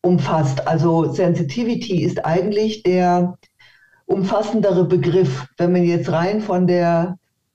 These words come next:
äh, englischen Übersetzung ausgeht. Und von daher, also ich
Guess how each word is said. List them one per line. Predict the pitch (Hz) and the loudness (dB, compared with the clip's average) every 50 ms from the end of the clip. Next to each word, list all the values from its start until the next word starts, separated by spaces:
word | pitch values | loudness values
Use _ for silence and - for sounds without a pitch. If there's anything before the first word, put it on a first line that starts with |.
| _ - | _ -6
äh, | - 165 165 - | -4 -4 -4 -2
englischen | - - 208 208 196 185 - - 180 | -2 -2 -2 -2 -2 -2 -4 -4 -4
Übersetzung | 135 147 175 175 143 151 160 156 - - 180 160 131 | -2 0 0 0 2 0 0 -2 -2 -2 -2 -2 0
ausgeht. | - 127 123 123 135 131 - - - - 135 131 - - - _ _ _ _ - - - - - - - - _ | 0 0 0 0 0 -2 -2 -4 -4 -4 -4 -4 -6 -10 -16 _ _ _ _ -20 -20 -20 -20 -20 -20 -20 -14 _
Und | - 170 175 - | 0 0 0 0
von | 131 202 185 175 | 0 0 0 2
daher, | 170 175 196 214 208 196 - | 2 2 0 2 0 0 0
also | - 180 175 190 | -2 0 0 0
ich | 175 - 90 - - _ | 0 0 -4 -6 -10 _